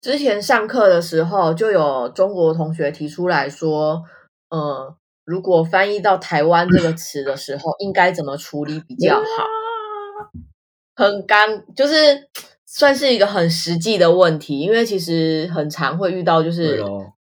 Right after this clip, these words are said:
Speaker 1: 你翻译的文里面可能会提到台湾或者这个，可是如果说你在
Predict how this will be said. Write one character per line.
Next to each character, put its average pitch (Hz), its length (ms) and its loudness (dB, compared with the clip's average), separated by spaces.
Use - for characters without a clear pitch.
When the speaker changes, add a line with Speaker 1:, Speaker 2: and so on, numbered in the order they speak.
Speaker 1:
你 151 200 -10
翻 185 220 0
译 190 160 -2
的 165 100 6
文 147 240 0
里 143 60 -8
面 165 120 -2
可 160 120 -4
能 143 80 -6
会 170 100 0
提 165 160 -6
到 156 160 2
台 127 220 -8
湾 131 280 -2
或 160 160 0
者 131 100 -6
这 143 120 -8
个， 120 100 -6
可 160 80 -6
是 240 180 0
如 226 120 2
果 160 120 2
说 190 200 0
你 170 120 -2
在 165 520 0